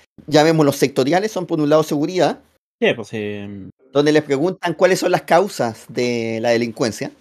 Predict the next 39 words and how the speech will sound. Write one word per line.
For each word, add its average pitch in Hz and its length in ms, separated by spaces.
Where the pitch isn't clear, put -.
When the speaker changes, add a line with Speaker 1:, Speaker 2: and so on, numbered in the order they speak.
Speaker 2:
¿Y 110 120
qué 117 120
responde 107 340
Speaker 1:
No 123 60
Speaker 2:
la - 40
Speaker 1:
creo 147 120
que 123 60
Speaker 2:
gente? 131 60
Speaker 1:
vaya 131 140
a 131 40
sorprender 123 420
a 113 80
nadie. 135 360
Speaker 2:
¿Los 135 100
Speaker 1:
No - 380
creo 98 80
Speaker 2:
venezolanos? 110 420
Speaker 1:
que 202 100
se - 100
vayan 135 120
a 131 60
sorprender 127 360
a 123 60
nadie 135 260
de 143 140
que, 131 380
eh, 190 540
no 247 260
necesariamente 277 420
derecho 254 300
humano, 117 400
pero 156 300
sí 196 340
la 127 120
Speaker 2:
No, 120 60
Speaker 1:
inmigración. 113 380
Speaker 2:
venezolanos, 135 640
dije. 92 280
<laughs> 135 200